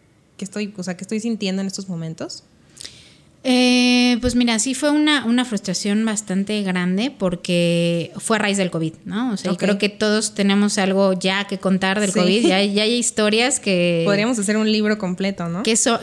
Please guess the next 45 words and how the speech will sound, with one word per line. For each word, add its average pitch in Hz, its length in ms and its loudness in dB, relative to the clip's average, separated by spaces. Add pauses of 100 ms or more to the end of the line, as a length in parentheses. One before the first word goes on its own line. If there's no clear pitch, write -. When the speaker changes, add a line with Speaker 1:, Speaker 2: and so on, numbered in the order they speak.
Speaker 2:
sí, - 200 0
exacto, 233 460 -2
que 196 80 -2
son 220 220 0
parteaguas 208 580 -2
en 180 80 -2
nuestra 170 340 -4
vida, 170 240 -4
¿no? 180 200 -4
Y, 180 280 -6
y 180 220 -4
esto 202 380 -2
a 175 160 -6
mí, 185 180 2
para 180 280 -2
mí 190 280 0
fue 202 160 -4
algo 185 160 -2
muy 180 320 0
simbólico 180 540 -2
también, 175 480 -4 (420)
el 185 140 0
hecho 180 280 -2
de, 175 520 0
de 170 140 -2
que 170 100 -8
empezara 175 360 -2
el 185 120 -2
covid, 175 340 -2
porque 170 720 -4
me 185 140 -2
empecé 180 240 -2
a - 20 -2
cuestionar 190 420 -2
sobre 196 280 -2
la 165 80 -2
salud 170 240 -2
de 170 80 -2
mi, 156 260 -4
de 175 100 -4
mi 165 120 0
mamá, 190 500 0
de 180 80 -2
mi 170 100 0
abuelita, 180 640 -2